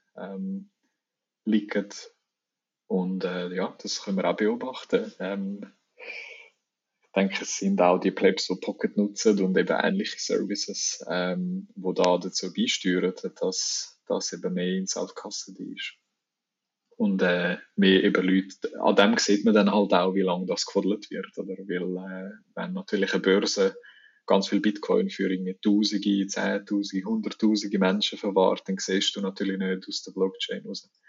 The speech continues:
wie lange werden die Coins gehalten. Ähm, die Informationen sind nicht so transparent, aber so schon. Ja, darum, also ist für mich eigentlich keine Überraschung, ähm, grundsätzlich.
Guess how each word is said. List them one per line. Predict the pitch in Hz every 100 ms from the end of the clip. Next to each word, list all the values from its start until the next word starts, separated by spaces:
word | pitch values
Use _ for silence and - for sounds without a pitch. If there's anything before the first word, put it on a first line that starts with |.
| - - _ _ _ _
wie | 101 98
lange | 107 95 104 95
werden | 90 95 -
die | 95
Coins | - - -
gehalten. | - 92 95 - 101 92 95 95 _
Ähm, | - - 185 190 _ _ _ _ -
die | 92
Informationen | 92 92 92 - - 95
sind | 92 92
nicht | 95
so | -
transparent, | - 87 95 - 90 90 95 -
aber | 92
so | 95 98 98
schon. | - - - _ _ _ - - - - -
Ja, | 95 98 180 - -
darum, | 113 131 165
also | - 107 110
ist | - -
für | - 110
mich | 113 -
eigentlich | - 104
keine | - 110
Überraschung, | 98 92 92 - - - - - -
ähm, | 98 107 110
grundsätzlich. | 104 120 151 - 160 - - 190